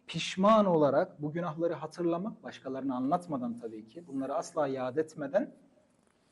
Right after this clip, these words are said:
e, bunlara pişmanlık duymak hocam. E, Efendimiz Aleyhisselatü Vesselam'ın bir hadisi şerifi var.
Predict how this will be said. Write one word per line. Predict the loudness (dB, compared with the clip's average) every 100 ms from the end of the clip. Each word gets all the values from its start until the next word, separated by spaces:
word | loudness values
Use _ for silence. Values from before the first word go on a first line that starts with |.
| -20 -20 -16 -8
e, | -4 -2
bunlara | 2 4 4 2
pişmanlık | -2 -2 0 0 0
duymak | 0 2 0 -4
hocam. | -6 -6 -12 _ _ _ -10
E, | -2 0 0 0 0 -2 -6 -12 -20 _ _ _ -12
Efendimiz | -6 0 0 2 0
Aleyhisselatü | 4 4 2 0 -2 -2 0
Vesselam'ın | -2 -2 -4 -4 -4 -10 -6
bir | -6
hadisi | -6 -6 -6 -6
şerifi | -8 -4 -4 -6 -6
var. | -6